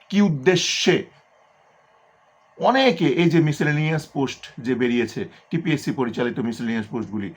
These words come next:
সেখানে অনেকে পেয়ে গেছে। তাহলে এই যে খালি পোস্টগুলি, সেটা পূরণ কাকে দিয়ে হবে? তো ওয়েট লিস্টেড ক্যান্ডিডেট থাকলে সেখান থেকে টান দিতে পারতো ওরা। ওরা কেন ওয়েট লিস্টেড ক্যান্ডিডেট রাখেনি? কি স্বার্থ? পুরোটাই বুজরুকি, ওই জেআরবিটি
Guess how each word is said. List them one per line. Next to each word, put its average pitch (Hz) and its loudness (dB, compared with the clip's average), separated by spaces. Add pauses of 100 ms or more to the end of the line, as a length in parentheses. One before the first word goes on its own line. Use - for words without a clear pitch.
(220)
সেখানে 143 -2
অনেকে 147 -4
পেয়ে 127 0
গেছে। 101 -8 (640)
তাহলে 156 -2
এই 175 2
যে 156 -2 (100)
খালি 160 2
পোস্টগুলি, 110 -4
সেটা - -8
পূরণ 160 -4 (680)
কাকে 196 2
দিয়ে 165 2
হবে? 90 -10 (260)
তো 165 -2
ওয়েট 151 0
লিস্টেড 185 -4
ক্যান্ডিডেট 180 0
থাকলে 170 -4
সেখান 165 -4
থেকে 165 -2
টান 175 2
দিতে 165 0
পারতো 131 -6
ওরা। 107 -6 (440)
ওরা 143 2
কেন 147 0
ওয়েট 156 0
লিস্টেড - -8
ক্যান্ডিডেট 110 -4
রাখেনি? 95 -8 (280)
কি 190 -2
স্বার্থ? 170 -2 (1500)
পুরোটাই 247 4
বুজরুকি, 170 2 (140)
ওই 190 0
জেআরবিটি 190 0